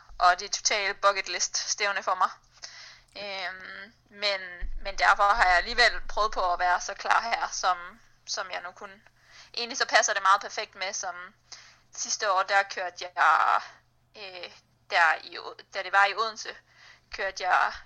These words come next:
der, og så Hamburg tre uger efter. Øhm, så det, det er præcis samme timing. Øhm, og der, der havde jeg et godt race i Hamburg, så, så jeg håber på, at jeg, jeg kan have samme optakt.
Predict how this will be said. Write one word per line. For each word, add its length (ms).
der, 180
og 120
så 140
Hamburg 580
tre 260
uger 120
efter. 280
Øhm, 600
så 140
det, 340
det 60
er 40
præcis 320
samme 220
timing. 380
Øhm, 420
og 160
der, 440
der 80
havde 260
jeg 120
et 160
godt 200
race 380
i 100
Hamburg, 440
så, 160
så 140
jeg 80
håber 160
på, 140
at 160
jeg, 220
jeg 80
kan 120
have 200
samme 500
optakt. 480